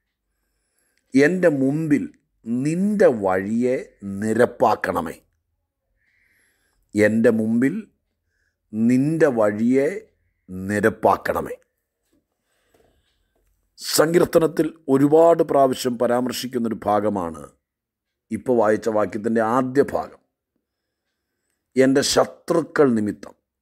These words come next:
ശത്രുക്കൾ നിമിത്തം എന്നുള്ള വാക്ക്, because the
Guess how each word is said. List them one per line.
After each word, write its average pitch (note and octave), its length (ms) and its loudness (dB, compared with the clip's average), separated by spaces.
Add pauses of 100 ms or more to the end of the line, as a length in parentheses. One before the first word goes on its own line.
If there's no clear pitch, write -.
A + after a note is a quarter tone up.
(180)
ശത്രുക്കൾ - 880 -2
നിമിത്തം A2 440 -2
എന്നുള്ള F#2 260 -6
വാക്ക്, - 340 -10 (1300)
because A2 520 0
the F#2+ 160 -6